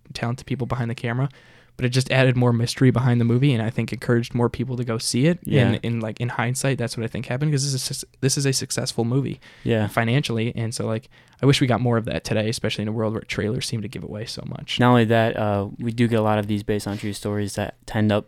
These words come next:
Speaker 2: that tend to be a lot more geme-, generic than they probably should be.
Speaker 1: Right.
Speaker 2: So it's,
Speaker 1: Mm-hmm.
Speaker 2: it's, it's great to see, um,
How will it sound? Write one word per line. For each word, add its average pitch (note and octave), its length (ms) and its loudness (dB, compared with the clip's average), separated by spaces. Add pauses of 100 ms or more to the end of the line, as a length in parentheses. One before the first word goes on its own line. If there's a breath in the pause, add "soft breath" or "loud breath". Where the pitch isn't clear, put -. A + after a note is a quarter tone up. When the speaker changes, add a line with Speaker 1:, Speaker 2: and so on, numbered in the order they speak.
(140)
Speaker 2:
that A2+ 220 -8
tend A#2 240 4
to A2 60 4
be G#2+ 160 2 (180)
a G#2 60 -2
lot G#2 180 0
more G2+ 160 2
geme-, G2 400 -2
generic G#2 360 2
than G#2 80 2
they F2+ 100 0
probably F#2+ 320 2
should G2 200 0
be. A2+ 220 0 (100)
Speaker 1:
Right. A#2 220 0 (100)
Speaker 2:
So G#2 280 2
it's, A#2 220 2
Speaker 1:
Mm-hmm. B2 140 -6
Speaker 2:
it's, - 300 -6
it's G#2 140 -4
great B2 220 6
to A#2+ 80 2
see, G#2+ 380 2 (380 soft breath)
um, - 400 -4